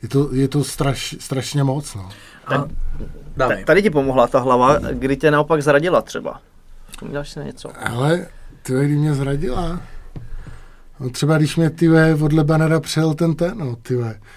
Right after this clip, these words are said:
Speaker 1: jsem jako nechtěl stávat, tyhle. Víš, není to takový to, jako, tyhle, ty si jako přemýšlíš, jako, tyhle, odkud měla ta loko, co to bylo, tyhle, prostě, víš,
Speaker 2: Hmm.
Speaker 1: není to takový to, že, že, ja, tyhle, tak musím hned stát, jo,
Speaker 3: Aha.
Speaker 1: tak tam třeba se mi, jakoby, úplně stát fakt nechtělo, no.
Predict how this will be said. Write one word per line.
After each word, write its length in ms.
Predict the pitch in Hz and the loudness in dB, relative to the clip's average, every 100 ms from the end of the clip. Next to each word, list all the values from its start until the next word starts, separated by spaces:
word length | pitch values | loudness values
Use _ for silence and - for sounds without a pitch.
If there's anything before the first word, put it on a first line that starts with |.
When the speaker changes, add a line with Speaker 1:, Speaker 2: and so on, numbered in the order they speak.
| - | -20
Speaker 1:
jsem 220 | - 147 | 0 2
jako 200 | 147 147 | 4 4
nechtěl 320 | 160 - 226 - | 0 -2 -8 -10
stávat, 440 | - 123 110 104 - - | -6 -8 -8 -10 -14 -12
tyhle. 260 | 107 101 - - - - - - - - | -10 -10 -12 -12 -14 -14 -18 -18 -18 -6
Víš, 200 | 127 135 | -4 2
není 160 | 147 147 | 2 2
to 100 | 156 | 0
takový 360 | 156 151 147 | -2 0 0
to, 200 | 135 151 | 4 4
jako, 360 | 143 131 147 147 - - _ - - _ - | 4 4 2 0 -4 -20 _ -20 -20 _ 0
tyhle, 180 | 135 135 | 2 2
ty 80 | |
si 80 | 123 | 0
jako 160 | 143 160 | 0 0
přemýšlíš, 520 | - 160 202 - 156 | 0 0 -2 -4 -6
jako, 180 | 143 139 | -4 -2
tyhle, 220 | 143 135 | 2 2
odkud 180 | 127 143 | 2 2
měla 240 | 135 139 | 4 2
ta 100 | 147 | 0
loko, 280 | 147 127 - | -2 -2 -8
co 140 | - - | -12 -6
to 140 | 131 | -4
bylo, 180 | 143 - 254 | -2 -4 -6
tyhle, 260 | - 131 127 | -2 -2 -2
prostě, 260 | 123 139 | -4 0
víš, 240 | 170 185 - - | 0 0 -6 -12
Speaker 2:
Hmm. 120 | 143 127 | -8 2
Speaker 1:
není 160 | 147 | 4
to 80 | 165 | 6
takový 240 | 190 170 156 | 4 4 4
to, 60 | |
že, 180 | 160 156 | 4 4
že, 140 | 131 - | 2 2
ja, 120 | 175 | 2
tyhle, 220 | - 170 156 | 2 2 2
tak 120 | 156 | 2
musím 220 | 156 151 | 0 2
hned 160 | 143 - | 2 0
stát, 380 | 143 127 123 | 0 0 2
jo, 60 | 139 | 0
Speaker 3:
Aha. 80 | 139 | 0
Speaker 1:
tak 140 | 143 | -2
tam 200 | - 147 | 0 0
třeba 420 | 147 - 151 160 151 - - - | 0 0 2 2 2 -6 -16 -4
se 120 | 151 | 4
mi, 100 | 165 | 4
jakoby, 240 | 165 165 | 6 6
úplně 260 | 170 160 170 | 6 6 2
stát 300 | - 165 165 | 4 2 2
fakt 140 | 170 | 0
nechtělo, 440 | 165 156 - 175 107 | -2 -2 -2 -2 -4
no. 200 | 98 | -10